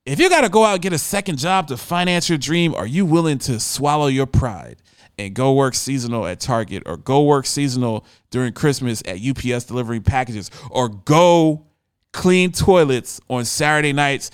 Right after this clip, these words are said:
to make a few extra dollars so you can finance your dream, so you can open your own business, so you could get the equipment that you need, so you could get the education that you need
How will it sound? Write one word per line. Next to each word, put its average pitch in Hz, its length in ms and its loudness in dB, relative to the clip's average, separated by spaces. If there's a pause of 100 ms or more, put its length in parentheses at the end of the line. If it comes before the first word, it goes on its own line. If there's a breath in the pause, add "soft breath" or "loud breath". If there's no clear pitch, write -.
(140 soft breath)
to - 120 -6
make 127 180 -2
a 117 80 -6
few 160 240 2
extra 131 280 -2
dollars 127 320 2
so 104 100 -8
you 127 80 -6
can 107 120 -8
finance 147 540 -2
your 123 100 -4
dream, 104 320 -6 (160 loud breath)
so - 140 -4
you 143 100 2
can 135 160 0
open 151 340 4
your 131 200 0
own 127 320 -2
business, - 680 -6 (880 loud breath)
so - 140 -2
you 147 120 2
could 131 140 -6
get 202 140 2
the 196 100 2
equipment 165 460 0
that 139 220 -4
you 135 100 -2
need, 135 260 -2
so 151 80 -4
you 151 120 -4
could 147 180 -4
get 202 140 0
the 170 120 -2
education 170 540 -4
that 139 160 -4
you 135 60 -4
need 135 300 -4